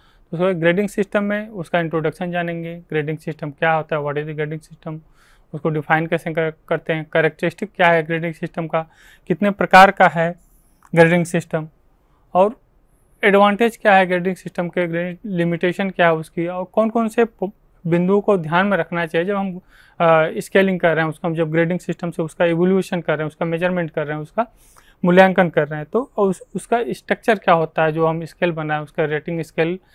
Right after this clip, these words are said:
जो है, तो उसका क्या स्ट्रक्चर होगा, तो इस पे हम इस, स्पेशली चर्चा करेंगे। After study this unit, you will be understand the meaning of rating scale, understand the definition of rating scale,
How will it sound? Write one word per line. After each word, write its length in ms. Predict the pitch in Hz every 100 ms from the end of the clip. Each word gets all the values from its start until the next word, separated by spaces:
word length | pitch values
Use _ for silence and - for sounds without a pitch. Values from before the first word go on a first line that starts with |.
| _ _
जो 80 | 160
है, 100 | 165
तो 160 | 190 247
उसका 240 | 208 -
क्या 180 | 202 202
स्ट्रक्चर 360 | - 170 - 160
होगा, 180 | 165
तो 120 | 226 240
इस 140 | 190
पे 180 | _ 185
हम 160 | 180
इस, 120 | 170 -
स्पेशली 520 | 214 - 165 151 196 - _ _ _ _ _
चर्चा 260 | 180 160 156
करेंगे। 340 | - 143 143 143 _ _ _ _ _ _ _ _ _ _ _ -
After 520 | 170 - 196 190 196 240 _ -
study 320 | 185 - 180 190
this 180 | 180 - 170
unit, 200 | 175 185 -
you 360 | 160 156 170
will 160 | 175 165
be 100 | 170 165
understand 480 | 160 156 175 165
the 60 | 160 151
meaning 220 | 151 160
of 140 | 160 156 _ _ -
rating 420 | 160 165 165 156
scale, 280 | - 151 151 - _ _ -
understand 440 | 165 156 143 175 165
the 100 | 151
definition 440 | 151 165 151 175
of 120 | 170 165
rating 400 | 165 160 165 156
scale, 300 | - 156 151